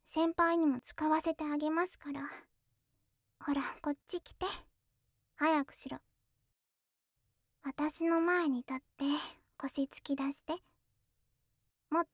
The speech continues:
と、もっとです。チンポとチンポが触れ合うくらい。<laughs> 本当におちんぽくっ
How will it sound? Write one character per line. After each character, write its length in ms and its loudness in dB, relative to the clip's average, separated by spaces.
と、 140 -10
も 160 4
っ 40 2
と 100 -2
で 160 -6
す。 140 -12
チ 160 2
ン 120 4
ポ 200 -8
と 140 -8
チ 180 4
ン 80 4
ポ 140 -8
が 180 -8
触 140 -6
れ 200 4
合 220 2
う 60 -4
く 140 -10
ら 80 -6
い。 40 -8
<laughs> 540 -16
本 400 0
当 140 4
に 160 4
お 60 4
ち 200 0
ん 80 0
ぽ 160 -4
く 120 -12
っ 40 -20